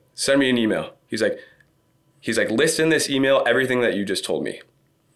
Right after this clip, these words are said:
And I said, "Okay." And, uh, you know, flipped him the email, and I'm like, "I, I don't know, like, what's he gonna do for me, right?" Yeah, but I, I knew, you know,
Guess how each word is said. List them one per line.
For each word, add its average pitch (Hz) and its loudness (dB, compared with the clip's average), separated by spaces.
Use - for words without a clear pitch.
And 90 -6
I 80 -4
said, 82 -2
"Okay." 95 -4
And, 98 2
uh, 95 2
you 135 0
know, 104 0
flipped 139 -2
him 131 0
the 117 2
email, 113 4
and 113 0
I'm 107 0
like, 101 0
"I, 67 -4
I 65 -2
don't 87 0
know, 67 -2
like, 82 -4
what's 95 -6
he 98 -2
gonna 92 0
do 78 -4
for - -14
me, 69 -6
right?" 78 -2
Yeah, 67 -4
but - 0
I, 95 0
I - 0
knew, 120 0
you 107 -4
know, 92 0